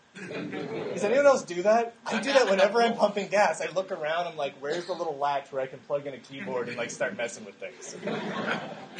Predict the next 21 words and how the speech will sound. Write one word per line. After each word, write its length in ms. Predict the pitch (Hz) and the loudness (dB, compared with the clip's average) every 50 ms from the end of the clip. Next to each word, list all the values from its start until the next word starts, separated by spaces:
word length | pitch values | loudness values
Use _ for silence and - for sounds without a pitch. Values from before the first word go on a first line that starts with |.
| - - - - - - 185 | -8 -8 -8 -8 -8 -2 2
I 80 | 165 190 | 2 4
mean, 140 | 226 226 214 | 4 4 2
again, 480 | 202 - 226 214 190 165 135 117 - - - - - - - | 4 8 8 8 8 8 4 -2 -8 -12 -18 -20 -20 -4 0
not 220 | 196 190 190 185 | 2 2 2 0
condoning 560 | - 190 160 151 180 185 190 180 160 143 127 | -2 -6 2 6 8 8 8 8 6 0 -2
that, 300 | 123 123 117 110 101 - - - - | 0 0 2 2 0 -2 -6 -6 4
but 280 | 156 147 143 131 123 - - - - - - - - - - - - 92 185 - - - - - - - - - - - | 6 8 8 8 6 2 -2 -2 -2 -2 0 0 0 0 0 0 0 0 -2 -2 -4 -6 -8 -10 -14 -16 -20 -20 -6 -4
I 80 | - | -4
can't 320 | - - - 202 156 143 - | -4 -2 0 0 0 0 2
help 260 | - 170 156 156 123 | 4 4 4 2 0
myself. 480 | 120 104 95 - - 107 101 98 95 - - - - - - - 107 - 87 87 - - - - - - - - - - - _ _ - _ _ _ _ | -4 -8 -8 -10 -10 -8 -8 -8 -8 -8 -12 -16 -14 -14 -14 -12 -12 -12 -12 -10 -10 -10 -12 -12 -12 -16 -16 -18 -18 -20 -20 _ _ -20 _ _ _ _
This 160 | - 480 - | 2 2 2
is 140 | - - 302 | 2 0 0
a 40 | 233 | 0
surfboard 600 | - - 208 165 160 - - 147 147 147 147 135 | 0 0 0 0 -2 -2 -4 -6 -6 -6 -6 -6
running 220 | 151 156 151 135 | -8 -8 -8 -8
Linux. 500 | 139 180 208 - - - - - - - - _ - - - - 226 185 180 | -8 -8 -10 -10 -12 -14 -18 -20 -20 -20 -20 _ -14 -12 -8 -8 -4 -2 4
You 60 | 220 | 6
guys, 200 | 240 226 - - 247 247 - - - - - 453 403 - 523 554 440 - - - - | 6 6 6 4 0 2 2 4 4 4 4 4 4 4 2 2 0 0 -2 -2 -2
you 120 | 240 - | 0 8
guys, 260 | - 277 240 220 - | 10 10 10 10 6